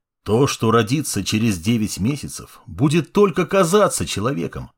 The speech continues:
на самом деле являясь чем-то очень сложным и маловероятным, многомерным. Много сотен тысяч лет не рождалось таких существ.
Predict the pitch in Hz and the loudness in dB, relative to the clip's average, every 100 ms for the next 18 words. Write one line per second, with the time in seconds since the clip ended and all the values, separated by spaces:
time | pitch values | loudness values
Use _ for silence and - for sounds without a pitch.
0 | _ 80 90 - 123 156 143 113 85 80 | _ -6 -4 -2 2 2 4 2 0 -6
1 | 65 - - 82 90 127 143 - - 147 | -8 -18 -12 -6 0 2 2 0 -2 -2
2 | 143 127 - 131 143 139 117 107 - 104 | 0 -2 -4 0 0 2 -2 -2 -4 -4
3 | 156 104 82 69 - 98 101 123 156 147 | -4 -4 -6 -8 -4 0 2 2 2 2
4 | 127 147 147 143 - - 123 _ _ _ | 2 2 0 -2 -4 -10 -16 _ _ _
5 | 76 85 95 95 98 117 131 98 73 - | -8 -2 0 2 4 4 2 0 -4 -10
6 | _ _ _ 80 98 170 202 185 165 - | _ _ _ -4 2 6 6 4 2 2
7 | 196 185 170 165 139 180 170 139 131 160 | 2 2 4 2 2 0 0 -2 -2 0
8 | 151 - - 85 135 196 190 139 139 175 | 0 -2 -4 0 2 4 2 0 0 2
9 | 156 107 - 135 147 131 - 127 - - | 2 0 -4 -4 -4 -6 -6 -6 -8 -10
10 | - - | -12 -20